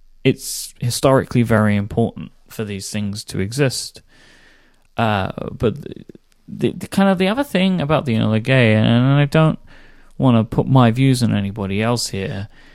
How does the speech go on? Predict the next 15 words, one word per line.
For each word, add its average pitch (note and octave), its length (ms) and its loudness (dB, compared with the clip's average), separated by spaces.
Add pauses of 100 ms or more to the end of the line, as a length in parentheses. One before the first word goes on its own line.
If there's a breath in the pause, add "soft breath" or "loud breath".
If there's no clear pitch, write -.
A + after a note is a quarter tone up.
(340 soft breath)
it E3+ 120 -2
kind B3+ 260 0
of D4 80 -2
felt - 240 2
weird D#3+ 260 2
to D#3 80 -2
me C3 160 0
to B2 260 0
know C3+ 320 4
that, A#2 200 0
like, A2+ 260 -2
it A#2+ 120 -4
is A2+ 220 -2
a G#2 100 0
celebrated F3 1120 0